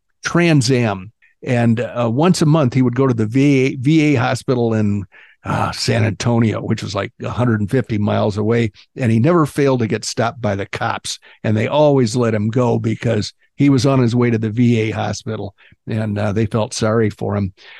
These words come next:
And <laughs> he, uh, he didn't care. He didn't hold no truck with, uh,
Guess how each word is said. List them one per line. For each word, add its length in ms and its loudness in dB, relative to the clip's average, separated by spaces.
And 280 -2
<laughs> 520 -4
he, 320 4
uh, 140 4
he 400 4
didn't 420 2
care. 560 0
He 100 2
didn't 300 2
hold 320 2
no 200 4
truck 400 -6
with, 260 0
uh, 180 2